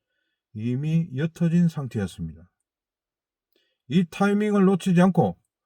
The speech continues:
우파 정당이 붉은색을 쓰도록 유도함으로써 우파를 대중적 인식 속에서 과격,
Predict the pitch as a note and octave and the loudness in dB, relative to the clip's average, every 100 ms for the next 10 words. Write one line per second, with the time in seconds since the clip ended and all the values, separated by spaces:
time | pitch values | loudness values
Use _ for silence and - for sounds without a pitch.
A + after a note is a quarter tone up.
0 | _ _ _ B2+ C3 - C3+ B2+ B2+ B2 | _ _ _ -8 -8 -8 -8 -4 -4 -2
1 | B2+ C#3 E3+ F3 - _ _ _ _ _ | -2 0 0 0 -6 _ _ _ _ _
2 | _ _ _ _ D3+ F3 F3+ F3+ E3 F3 | _ _ _ _ 2 4 6 6 6 4
3 | E3 - F#3+ G3 E3 - _ _ _ _ | 2 0 0 4 2 0 _ _ _ _
4 | _ _ A2 D3 F3+ F#3+ F3+ F3+ E3+ D#3+ | _ _ -2 4 6 8 8 8 4 2
5 | - F#3 F#3 - _ _ _ - F#3+ F#3 | 2 0 0 -6 _ _ _ -2 0 4
6 | D4+ C#3+ E2+ - _ _ _ _ B2+ D3+ | 6 6 2 -8 _ _ _ _ -2 -2
7 | C#3+ D#3 D#3 D3 E3 E3 _ _ _ _ | -4 -4 -4 0 2 2 _ _ _ _
8 | _ - F#3 F#3 F3 F#3 F#3+ F3+ C3+ E2 | _ 2 4 6 4 4 4 4 2 -4
9 | - - A#2+ C3 C#3+ D#3 G2+ | -10 -10 -4 -2 0 0 -2